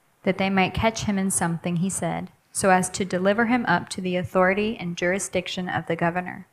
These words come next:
So they asked him, "Teacher, we know what you speak and teach rightly, and show no partiality,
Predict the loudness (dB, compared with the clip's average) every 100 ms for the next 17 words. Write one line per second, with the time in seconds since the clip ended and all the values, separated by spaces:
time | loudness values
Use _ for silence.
0 | _ _ _ _ _ _ _ _ 2 6
1 | 6 8 6 4 -2 -6 -6 -8 -12 _
2 | _ -6 -2 -2 -2 -2 -4 -12 _ _
3 | _ 2 6 6 6 4 4 2 2 0
4 | 0 0 -2 -4 -4 0 2 0 -2 -6
5 | -4 -2 0 2 2 2 4 4 4 2
6 | 2 2 2 0 -6